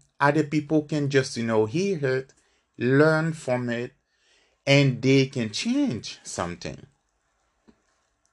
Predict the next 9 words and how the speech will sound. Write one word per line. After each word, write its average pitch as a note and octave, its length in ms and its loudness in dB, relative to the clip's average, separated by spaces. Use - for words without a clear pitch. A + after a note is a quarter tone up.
That B2+ 280 4
the C#3 100 0
same G3+ 360 2
way, A#2+ 480 0
when C#3 200 0
I D3+ 120 2
just, C#3 300 0
you C#3 60 -2
know, B2+ 140 2